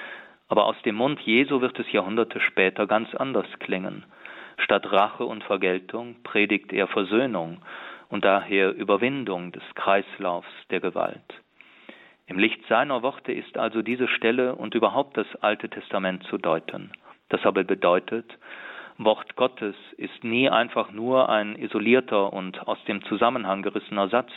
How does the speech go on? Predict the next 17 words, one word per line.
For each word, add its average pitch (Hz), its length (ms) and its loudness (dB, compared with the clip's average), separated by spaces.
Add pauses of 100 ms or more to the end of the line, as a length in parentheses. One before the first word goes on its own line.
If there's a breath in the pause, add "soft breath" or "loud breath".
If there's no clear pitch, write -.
der 92 120 0
Bibel. 87 440 -2 (840 loud breath)
Vielmehr 117 440 4
ist - 260 -10
jeder 123 400 4
Satz 107 280 2 (120)
oder 98 260 0
Abschnitt 110 480 -2 (120)
der 95 140 2
Heiligen 95 280 0
Schrift - 440 -4
nur 135 320 4
richtig 117 320 0
verstehbar 101 680 2 (440 loud breath)
im 98 120 -4
Licht 101 240 0
des 95 80 -4